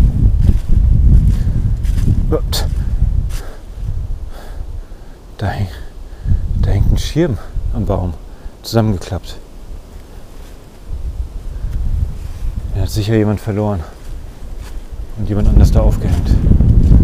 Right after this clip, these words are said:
Boah, das ist ja auch, also,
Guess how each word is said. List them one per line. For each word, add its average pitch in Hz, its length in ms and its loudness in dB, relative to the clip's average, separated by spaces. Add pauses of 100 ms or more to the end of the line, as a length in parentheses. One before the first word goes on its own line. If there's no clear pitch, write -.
(800)
Boah, - 220 4
das - 120 4
ist - 140 8
ja - 60 4 (100)
auch, - 220 4 (360)
also, - 160 6